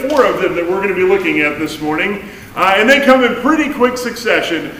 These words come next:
Don't kill, don't commit adultery, don't steal, and don't lie. Or as I like to think of this group of them in there, this is the Bible thumping section of the Ten Commandments.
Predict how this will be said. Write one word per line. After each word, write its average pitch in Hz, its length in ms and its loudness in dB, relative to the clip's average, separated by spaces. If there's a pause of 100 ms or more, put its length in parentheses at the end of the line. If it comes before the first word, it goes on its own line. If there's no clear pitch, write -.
(240)
Don't 160 320 0
kill, 269 340 0
don't 156 200 -4
commit 151 220 -6
adultery, 226 580 0
don't 139 240 -2
steal, 226 360 -4
and 208 120 -4
don't 185 280 0
lie. 104 400 -4 (640)
Or 185 280 0
as 170 160 2
I 185 100 2
like 202 200 0
to 185 100 -2
think 190 180 -4
of 175 120 -2
this 180 180 -2
group 185 200 -2
of 175 120 0
them 160 160 -4
in 160 100 -4
there, 175 160 0
this 196 200 -2
is 185 140 -6
the 170 80 -4
Bible 160 420 -2
thumping 123 380 -6
section 139 440 -8
of 127 100 -8
the 139 80 -6
Ten 139 220 -8
Commandments. 135 640 -8